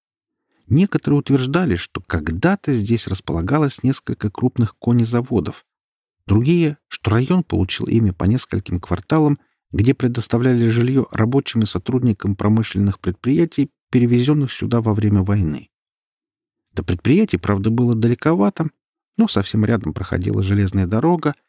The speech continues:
и одна из товарных станций называлась "Заводская". Глядя в пыльное автобусное окно,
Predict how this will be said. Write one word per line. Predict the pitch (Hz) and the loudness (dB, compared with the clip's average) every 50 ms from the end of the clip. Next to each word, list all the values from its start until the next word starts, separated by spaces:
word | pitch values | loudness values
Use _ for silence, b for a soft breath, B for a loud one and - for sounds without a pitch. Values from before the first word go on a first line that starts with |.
| _ _ _ _ | _ _ _ _
и | - 104 | -2 0
одна | 101 92 95 98 90 | 0 2 2 2 2
из | 87 - | 0 0
товарных | - - 80 82 78 - - - - | -2 -4 -4 -2 -4 -6 -8 -10 -12
станций | - - 135 160 185 - - - - | -8 -4 -2 -2 -2 -2 -2 -2 -2
называлась | - - 90 - - 87 101 113 113 104 - - - _ _ _ - | -2 -2 -4 -6 -4 -2 -2 -2 -2 -4 -6 -8 -12 _ _ _ -4
"Заводская". | - 101 101 104 110 - - - - 107 - - 82 - - _ _ _ _ _ _ _ _ _ _ _ _ _ _ _ _ _ _ _ _ _ _ _ _ _ _ _ _ _ _ _ _ _ _ _ _ _ _ _ _ _ _ - | 0 0 2 0 0 -2 -6 -12 -12 -14 -14 -12 -16 -18 -20 _ _ _ _ _ _ _ _ _ _ _ _ _ _ _ _ _ _ _ _ _ _ _ _ _ _ _ _ _ _ _ _ _ _ _ _ _ _ _ _ _ _ -4
Глядя | - 113 147 170 160 156 | 0 0 2 2 2 2
в | - - | 0 0
пыльное | - - 156 156 143 131 127 110 | 0 2 4 4 4 4 2 2
автобусное | 101 - - - 120 117 107 104 - - 101 101 92 90 | 0 -2 -2 0 0 2 2 0 0 0 2 2 2 2
окно, | - - - 123 135 147 147 139 | 0 -2 0 0 2 2 0 -2